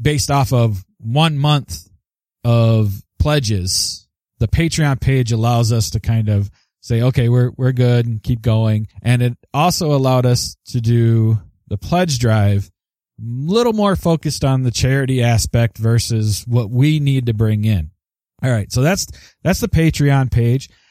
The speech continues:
And if you go over there, I, we've got various reward levels. We've got a one dollar a month,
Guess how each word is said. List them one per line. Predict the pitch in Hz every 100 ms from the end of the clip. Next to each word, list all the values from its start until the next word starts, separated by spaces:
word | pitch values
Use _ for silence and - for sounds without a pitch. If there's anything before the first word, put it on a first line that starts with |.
| _ -
And | 151 156 156
if | 156 -
you |
go | 160 240 220
over | 185
there, | 180 180
I, | 160 - -
we've | 165 160 165
got | 170 151
various | 131 131 160 185 202 -
reward | 156 147 127 123 117
levels. | 110 104 120 - - -
We've | 123 107
got | 131 123
a | 117
one | 113 131 160
dollar | 160 156 156
a | 147
month, | 143 147 -